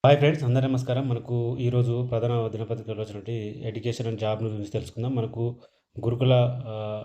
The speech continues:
అప్‌డేట్స్, అలాగే మనకు గ్రూప్ వన్ అప్‌డేట్, అలాగే, ఆ,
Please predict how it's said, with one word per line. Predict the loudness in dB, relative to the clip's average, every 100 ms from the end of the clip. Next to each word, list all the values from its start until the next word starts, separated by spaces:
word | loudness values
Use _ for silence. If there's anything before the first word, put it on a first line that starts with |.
| -10
అప్‌డేట్స్, | -6 -4 -4 -4
అలాగే | -4 -2 -2 -4
మనకు | -6 -8 -8 -10 -12 _ _ _ _ -8 0
గ్రూప్ | 0 2
వన్ | 2
అప్‌డేట్, | 0 -2 -6 -4 -8 -8 _ -16
అలాగే, | -10 -8 -8 -12 -14 _ _ _ _ _
ఆ, | -12